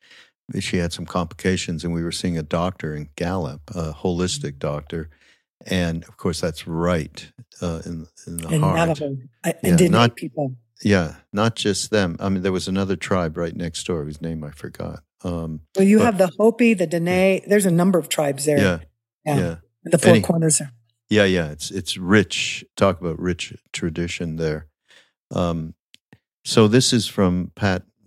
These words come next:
Speaker 1: uh, McCabe. Again, it's, it's just speaking to whatever, as a young man going to,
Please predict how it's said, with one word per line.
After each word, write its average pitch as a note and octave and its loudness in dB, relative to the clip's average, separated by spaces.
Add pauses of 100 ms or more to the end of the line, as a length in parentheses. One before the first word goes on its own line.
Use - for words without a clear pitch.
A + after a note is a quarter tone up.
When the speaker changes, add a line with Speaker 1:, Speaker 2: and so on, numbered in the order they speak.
(380)
Speaker 1:
uh, F2+ -2 (120)
McCabe. F2+ -2
Again, F#2+ 0
it's, E2 -6
it's F#2+ -6
just - -2
speaking G2+ 0
to E2+ -2
whatever, F2 0
as E2+ -2
a F2 -2
young F2 -2
man F2 0
going F2 -2
to, F2 -6